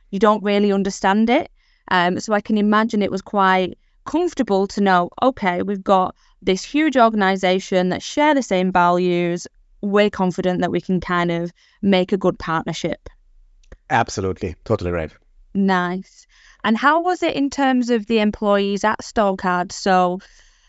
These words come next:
Speaker 1: was there any kind of concerns or worries, and how did you kind of communicate and, and have that transparency during the acquisition?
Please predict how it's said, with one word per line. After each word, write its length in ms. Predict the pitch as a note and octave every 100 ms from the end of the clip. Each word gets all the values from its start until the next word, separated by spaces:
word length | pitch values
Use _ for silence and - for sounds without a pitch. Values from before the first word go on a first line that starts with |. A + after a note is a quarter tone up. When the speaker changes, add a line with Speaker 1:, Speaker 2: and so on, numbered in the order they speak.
| _ _ _ _
Speaker 1:
was 400 | - F#3 A#3 A3 G3
there 320 | G#3 G3+ G3
any 200 | G3 G3+
kind 440 | - G3+ F#3+ F#3
of 320 | F#3 F3+ E3+ _ -
concerns 760 | F#3+ F#3 - C4 C4 C4 A#3+
or 200 | G#3 F3+
worries, 560 | F#3 A3 A#3 B3 A#3+ G3+
and 140 | F#3
how 200 | - A3
did 200 | A3 A3
you 80 | F#3+
kind 220 | - G3+
of 100 | F#3
communicate 800 | - G3+ F#3+ G3 G3 - F#3+ F#3
and, 300 | - E3+ E3+
and 120 | F3
have 200 | F#3+ F#3+
that 220 | F#3 F3+ -
transparency 720 | F#3+ F#3 - F#3+ F3+ E3+ F#3
during 460 | F3+ F#3 G3 A#3
the 80 | G#3+
acquisition? 680 | F3 - F3+ E3 - E3+